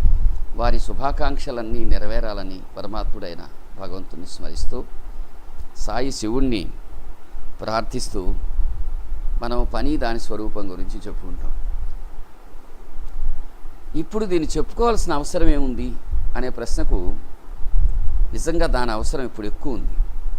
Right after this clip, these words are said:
అసలు మనలో ఒక రకమైన నిద్రాణ స్థితి. మన జాతిలో అనేక మందికి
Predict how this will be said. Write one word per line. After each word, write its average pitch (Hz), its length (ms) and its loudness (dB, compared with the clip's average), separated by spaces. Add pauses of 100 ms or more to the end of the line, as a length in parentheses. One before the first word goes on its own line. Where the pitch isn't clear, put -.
(1200)
అసలు 151 460 2
మనలో 117 680 2 (600)
ఒక 139 160 -4
రకమైన 185 480 0
నిద్రాణ 165 520 2
స్థితి. - 420 0 (1000)
మన 147 160 -4
జాతిలో 190 500 -2
అనేక 175 380 -4
మందికి 139 720 -4